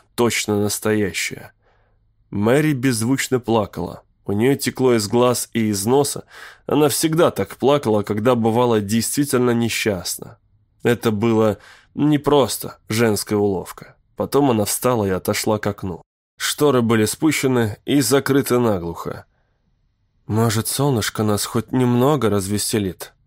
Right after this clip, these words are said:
сказала она. Шторы взлетели вверх. Пит знал, что он в нью-йоркской больнице, на десятом этаже. В окно он увидел здание Крайслер на сорок второй улице, а за ним Empire State Building.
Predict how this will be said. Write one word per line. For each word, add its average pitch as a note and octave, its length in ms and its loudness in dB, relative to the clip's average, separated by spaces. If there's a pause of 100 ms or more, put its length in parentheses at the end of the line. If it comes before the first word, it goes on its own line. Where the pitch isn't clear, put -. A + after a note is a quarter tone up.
(160)
сказала A2 640 0
она. G2 320 -4 (240)
Шторы D#3 440 2
взлетели A#2+ 580 0
вверх. G#2 480 -4 (680)
Пит - 420 -2
знал, A2 460 2
что - 220 -2
он A2+ 140 2
в G2+ 100 -4
нью-йоркской A#2+ 480 2
больнице, A2 640 0 (220)
на A#2 160 2
десятом C3+ 560 2
этаже. F#2+ 480 -2 (120)
В G#2 220 -2
окно C#3 300 2
он C#3 260 2
увидел B2+ 440 2
здание B2+ 500 2
Крайслер B2 720 0 (140)
на A#2+ 300 2
сорок A#2 380 0
второй A2+ 360 0
улице, A2 540 0
а A#2+ 160 4
за G#2 180 2
ним B2+ 280 2 (380)
Empire B2 560 2
State B2 480 0
Building. F#2+ 600 -2